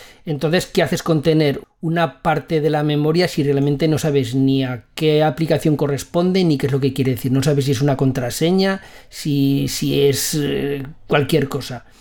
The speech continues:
Pero, por otro lado, eh, he leído que sí que había un procedimiento por el cual se podía acceder a toda la memoria y recomponer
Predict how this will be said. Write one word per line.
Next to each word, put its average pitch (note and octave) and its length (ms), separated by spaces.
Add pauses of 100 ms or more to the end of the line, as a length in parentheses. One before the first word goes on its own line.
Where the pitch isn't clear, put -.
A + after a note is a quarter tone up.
(400)
Pero, D3+ 540
por D#3 160
otro G3 180
lado, G#3 400
eh, D3+ 300
he E3+ 100
leído G3 540 (580)
que D3 140
sí G3+ 240
que G3+ 160
había F#3 360
un F3 280
procedimiento E3+ 840
por D3 140
el C#3 140
cual F3 180
se - 180
podía D3+ 360
acceder F3 340
a D3 80
toda E3 380
la E3 100
memoria E3 300
y E3 60
recomponer D3+ 600